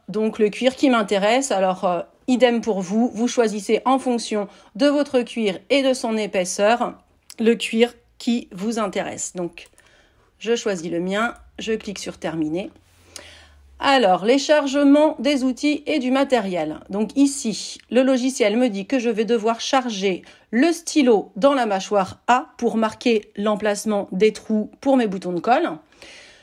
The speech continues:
Je dois ensuite charger la roue de rainage dans la mâchoire B.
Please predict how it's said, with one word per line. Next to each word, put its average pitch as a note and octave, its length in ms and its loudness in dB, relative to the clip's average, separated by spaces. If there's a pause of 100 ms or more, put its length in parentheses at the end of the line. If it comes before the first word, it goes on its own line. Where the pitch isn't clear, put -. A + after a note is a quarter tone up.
(280)
Je A3 240 0
dois C4+ 280 4 (100)
ensuite C#4 440 2
charger B3 680 2 (100)
la D4 220 4
roue D4 160 2
de C4+ 100 2
rainage A#3 640 2
dans C#4 180 4
la C#4 120 2
mâchoire G#3 420 -2
B. E3+ 100 -2